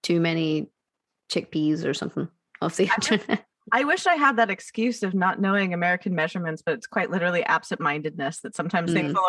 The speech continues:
Speaker 2: arrive and I'm like, "Who did this?"
Speaker 1: <laughs>
Speaker 2: It was me.
Speaker 1: You, you from the past,
Speaker 2: <laughs>
Speaker 1: giving you a gift or giving you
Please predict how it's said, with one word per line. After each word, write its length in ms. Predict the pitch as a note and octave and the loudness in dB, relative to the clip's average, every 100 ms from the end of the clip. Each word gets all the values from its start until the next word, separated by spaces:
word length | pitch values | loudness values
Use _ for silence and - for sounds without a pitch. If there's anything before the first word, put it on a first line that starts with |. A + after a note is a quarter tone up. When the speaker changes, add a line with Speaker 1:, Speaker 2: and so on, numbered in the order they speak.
| F3+ | 6
Speaker 2:
arrive 220 | G3 G3+ | 6 6
and 80 | G3+ | 4
I'm 80 | G3 | 4
like, 160 | G3+ | 2
"Who 200 | - F4 | 2 0
did 260 | G#3+ G3 C#3+ | 2 0 0
this?" 420 | D#3+ - - - _ _ - | -4 -4 -10 -18 _ _ -2
Speaker 1:
<laughs> 0 | C4 - B4 - - A#3 - - | -2 4 4 4 -2 -4 -4 -10
Speaker 2:
It 80 | - | 0
was 260 | A3+ G3 E3 | 4 4 2
me. 720 | F3 G3 G#3 D3 - - - _ - - - E4 | 0 2 2 -2 -6 -14 -18 _ -20 -18 -2 4
Speaker 1:
You, 360 | F#3+ A3+ G#4 - - | 6 6 6 6 4
you 240 | A#3+ C#4 C4+ | 6 4 4
from 220 | A3 G#3 | 2 2
the 80 | G3+ | 2
past, 600 | A#3 G#3+ F3 - - - - | 2 2 0 -4 -14 -16 -10
Speaker 2:
<laughs> 140 | - - | -4 0
Speaker 1:
giving 260 | G#3+ A3+ | 2 4
you 140 | A3+ G#3 | 6 4
a 80 | G3 | 4
gift 380 | G#3 G3+ - - | 2 0 -4 -2
or 480 | F#3+ G3 F#3+ F#3 F3 _ _ _ _ _ | 2 4 4 0 -2 _ _ _ _ _
giving 300 | - F3+ F3+ | -4 -2 0
you 460 | F3 F3 E3+ - | 2 2 0 -2